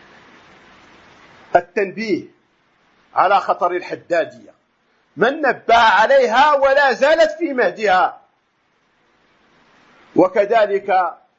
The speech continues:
التنبيه على الخطر الأخس من الحدادية،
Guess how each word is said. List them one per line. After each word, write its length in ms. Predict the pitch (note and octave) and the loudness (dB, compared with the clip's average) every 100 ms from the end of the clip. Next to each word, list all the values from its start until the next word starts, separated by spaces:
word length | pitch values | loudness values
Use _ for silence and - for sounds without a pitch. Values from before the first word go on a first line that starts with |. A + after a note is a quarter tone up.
| - | -6
التنبيه 600 | D3 - A3 F#3+ F3 G#3 | -6 -4 -8 -6 -6 -4
على 400 | D3+ F3+ G3+ G3 - _ _ _ _ _ | -2 -2 -2 -6 -12 _ _ _ _ _
الخطر 480 | - B3+ B3+ A3+ G#3+ | 0 0 2 0 0
الأخس 840 | A3 A3+ G3+ G#3 G#3+ G#3+ A#3 - A#3 | -2 -8 -8 -4 -4 0 -2 -2 -12
من 180 | G#3+ | -8
الحدادية، 840 | G#3 G3+ E3 - G#3 F#3 E3+ E3 | -8 -6 -10 -4 -2 -2 -4 -10